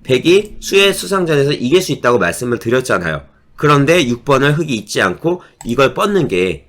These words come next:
문제가 됐었죠. 자, 그러면 저 삼 번과 오 번의 수순을 바꿔버리면 어떨까요? 자, 한번 바꿔볼게요. 삼 번으로 한 칸을 먼저 띄고요. 흙이 이으면 그때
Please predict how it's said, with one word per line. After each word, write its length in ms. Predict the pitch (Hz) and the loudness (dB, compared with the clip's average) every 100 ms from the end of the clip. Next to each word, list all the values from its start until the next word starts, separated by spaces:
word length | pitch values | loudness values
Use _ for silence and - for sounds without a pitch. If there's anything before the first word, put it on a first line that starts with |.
| _ | _
문제가 420 | 92 98 101 92 | -10 -6 -2 -4
됐었죠. 520 | 90 80 95 - - - _ _ _ | -4 -8 -8 -8 -14 -16 _ _ _
자, 220 | - 82 | -10 -10
그러면 600 | - 127 127 123 131 - - - | -2 2 4 4 2 0 -10 -16
저 120 | - 120 | -8 -6
삼 260 | - 220 | -6 -4
번과 240 | 220 208 143 | -2 2 2
오 140 | 95 | 2
번의 240 | 107 113 | 0 -2
수순을 540 | 110 - 113 135 104 - - | -4 -8 -4 -2 -2 -6 -10
바꿔버리면 920 | - 92 - 196 196 143 98 104 131 - | -8 -8 -2 0 2 0 0 -6 -8 -10
어떨까요? 760 | 85 - 147 139 - 78 95 - _ _ _ _ _ _ _ _ | -14 -8 -4 -4 -4 -6 -6 -8 _ _ _ _ _ _ _ _
자, 100 | - | -12
한번 200 | 113 101 | -8 -6
바꿔볼게요. 680 | - - 104 85 - 80 71 _ - - - | -6 -6 -6 -4 -4 -4 -4 _ -20 -20 -12
삼 220 | 139 123 | -6 -2
번으로 240 | 110 101 | -2 -2
한 200 | 135 196 | -4 -6
칸을 260 | 190 160 127 | -4 -4 -4
먼저 340 | 85 80 90 | -4 -4 -6
띄고요. 480 | - 127 90 107 151 - - _ - _ | -6 -4 0 -2 -4 -14 -20 _ -20 _
흙이 240 | - 143 120 | -12 -4 -2
이으면 580 | 120 143 117 139 202 - _ | 2 2 2 2 0 -6 _
그때 540 | - 120 - 170 214 | -10 -10 -4 -2 0